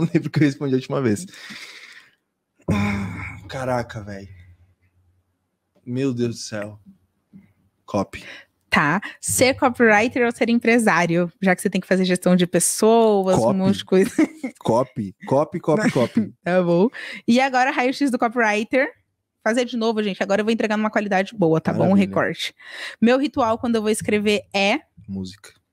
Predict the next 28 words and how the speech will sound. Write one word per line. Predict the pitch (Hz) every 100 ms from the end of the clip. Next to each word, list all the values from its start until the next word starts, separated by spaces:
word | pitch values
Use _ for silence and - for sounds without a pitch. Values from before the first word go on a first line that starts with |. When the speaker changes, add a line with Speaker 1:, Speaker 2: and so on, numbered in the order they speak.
| _ _ _ _ _ -
Speaker 2:
Qualquer | 214 214
tipo? | 214 - _ _ _ _ _ _ _ -
Speaker 1:
R | 104 104
and | 101
B. | 90 - _ _ _ _
Speaker 2:
Tá. | - 156 120 185 -
Speaker 1:
Bem | 104 113 127
relax, | 123 113 113 117 113 -
aquela | 113 110 107
parada. | 107 104 107 104 107 _ _ _
Speaker 2:
Tá. | 156 143 151
Speaker 1:
Aquele | 254 240 214
climinha, | 151 113 120 127 131 131 127 123 127
Speaker 2:
<laughs> |
Speaker 1:
entendeu? | 131 110 131 147 - - - 208
Speaker 2:
Eu | 240
sou | 254
mais | 240 240
produtivo | 254 226 226 - 220 214
de? | 208 240 - _ _ _ _ -
Speaker 1:
Manhã. | 101 98 95 95 95 - _ _
Speaker 2:
Tá. | - 160 190 _ - - -
Você | -
acorda | 269 240 208
cedo? | - _ _ _ - 98 101
Speaker 1:
Muito | 104 101 98
cedo. | - 104 98 107 - _ _ _ _ _ _
Speaker 2:
Tipo? | - 233 392